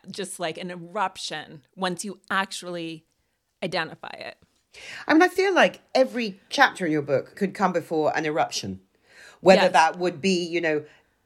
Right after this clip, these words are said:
Speaker 2: physical hunger, you know,
Speaker 1: Yeah.
Speaker 2: your, your chapter on, on, on gluttony, and, you know, and, you know, we've talked about this before, but, you know, I thought it was interesting that we equate thinness with obedience, with, you know,
Speaker 1: Yes.
Speaker 2: with, with being a person who cares about acceptance and desirability and discipline, but also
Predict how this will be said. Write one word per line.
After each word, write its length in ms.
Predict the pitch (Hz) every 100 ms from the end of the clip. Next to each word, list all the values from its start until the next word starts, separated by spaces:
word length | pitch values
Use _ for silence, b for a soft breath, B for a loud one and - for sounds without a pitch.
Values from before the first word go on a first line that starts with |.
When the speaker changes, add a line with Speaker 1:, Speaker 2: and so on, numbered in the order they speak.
| _ _
Speaker 2:
physical 720 | _ 269 254 220 220 202 190
hunger, 600 | 170 202 180 151 170 381
you 140 | 269 190
know, 80 |
Speaker 1:
Yeah. 80 | 156
Speaker 2:
your, 200 | 156 165 170
your 160 | 156
chapter 360 | 147 - - 151
on, 140 | 135
on, 280 | - 143 135
on 160 | 151 135
gluttony, 500 | 143 151 - 117 107
and, 160 | 120 131
you 80 |
know, 200 | 139 110 120 B B B B B B -
and, 240 | 190 170 131
you 140 | 185
know, 40 | 165
we've 120 | 160
talked 180 | 185 131
about 160 | 165 151
this 120 | 151
before, 400 | 160 139 240 185
but, 160 | 170
you 80 | 190
know, 280 | 180 165 160 _
I 100 | 196
thought 140 | 233 208
it 20 |
was 100 | 185
interesting 400 | 285 294 - 185
that 60 | 147
we 240 | 165 156
equate 360 | 165 165 175 147
thinness 420 | - 185 160 143
with 120 | 160 139
obedience, 760 | 135 175 156 110 - - -
with, 220 | - 135 -
you 140 | 170
know, 120 | 143 123
Speaker 1:
Yes. 220 | 185 170
Speaker 2:
with, 160 | 151 139
with 160 | 151
being 180 | 135 156
a 40 | 143
person 260 | 151 143
who 40 | 131
cares 300 | 185 147 135
about 160 | 123
acceptance 640 | 113 - 139 - 120 113 117
and 100 | 110
desirability 720 | 117 123 113 117 127 120 120
and 80 |
discipline, 380 | 120 139 123 113
but 100 | 151
also 200 | 196 196